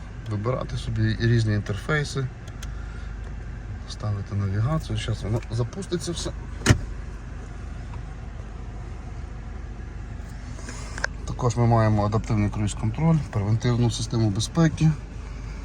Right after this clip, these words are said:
Тут у нас іде, е, блок усіх датчиків,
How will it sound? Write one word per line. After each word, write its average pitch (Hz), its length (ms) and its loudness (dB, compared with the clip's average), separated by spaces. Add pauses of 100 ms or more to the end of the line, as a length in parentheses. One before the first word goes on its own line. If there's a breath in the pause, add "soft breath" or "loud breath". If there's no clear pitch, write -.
(1040 loud breath)
Тут 123 220 0
у - 20 2
нас 117 220 0
іде, 127 200 0 (840 loud breath)
е, 110 300 4
блок 113 400 6
усіх 110 280 0
датчиків, 147 640 2